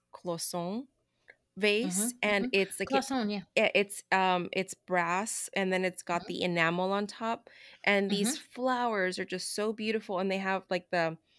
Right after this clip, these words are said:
Speaker 1: the leaves are brown, but they're,
Speaker 2: Mm-hmm.
Speaker 1: it almost looks like it's, like, a quartz under there, like, 'cause it's got
Speaker 2: Mm-hmm.
Speaker 1: shine and, like, sparkle to it.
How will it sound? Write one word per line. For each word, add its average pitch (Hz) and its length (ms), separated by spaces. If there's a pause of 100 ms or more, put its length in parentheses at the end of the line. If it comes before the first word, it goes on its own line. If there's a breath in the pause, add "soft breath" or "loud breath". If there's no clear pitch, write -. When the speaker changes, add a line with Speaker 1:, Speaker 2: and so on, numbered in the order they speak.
(240 soft breath)
Speaker 1:
the 202 120
leaves 202 440
are 185 220
brown, 185 580
but 220 240
they're, 180 520
Speaker 2:
Mm-hmm. 170 220 (140)
Speaker 1:
it 220 120
almost 262 440
looks 330 200
like 403 140
it's, - 140
like, 220 160
a 170 60
quartz - 680
under 180 320
there, 156 300
like, 185 140
'cause 196 140
it's 190 160
got 233 220
Speaker 2:
Mm-hmm. - 80 (160)
Speaker 1:
shine 190 540
and, 180 300
like, 170 240
sparkle 165 540
to 226 200
it. 220 160